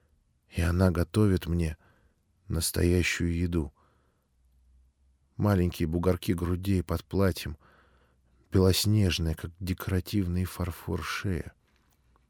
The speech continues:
"Проснулся?" — спросила девушка.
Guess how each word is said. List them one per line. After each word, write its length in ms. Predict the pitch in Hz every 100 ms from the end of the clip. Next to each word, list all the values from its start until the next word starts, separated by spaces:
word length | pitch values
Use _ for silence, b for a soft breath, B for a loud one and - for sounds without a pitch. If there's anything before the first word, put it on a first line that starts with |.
| _ _ _ _ _ _ _ _ _
"Проснулся?" — 540 | - 120 - 151 156 180 _ _ _ _ -
спросила 440 | - 110 - 110
девушка. 420 | 104 107 92 -